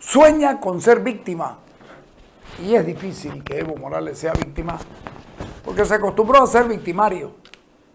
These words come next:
Esa es la verdad de, de las cosas. Este, él está aprovechando el pleito interno de la Fuerza Especial de Lucha contra el Narcotráfico. Él sabe,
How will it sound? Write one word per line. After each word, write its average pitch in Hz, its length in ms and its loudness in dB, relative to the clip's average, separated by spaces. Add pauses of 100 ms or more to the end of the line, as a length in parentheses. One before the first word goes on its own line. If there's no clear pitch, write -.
Esa 208 360 0
es 196 60 -2
la 185 100 -4
verdad 160 400 0
de, 151 260 -10
de 131 120 -14
las - 120 -20
cosas. - 380 -6 (680)
Este, 147 300 -4
él 233 80 10
está 240 160 8
aprovechando 233 600 4
el 190 120 0
pleito 226 440 2
interno 185 460 0
de 185 80 -4
la 170 80 -4
Fuerza 185 260 -2
Especial 180 380 0
de 180 100 0
Lucha 165 440 -2
contra 175 260 -4
el 180 60 -4
Narcotráfico. 185 880 -2 (1200)
Él 240 240 6
sabe, 233 560 6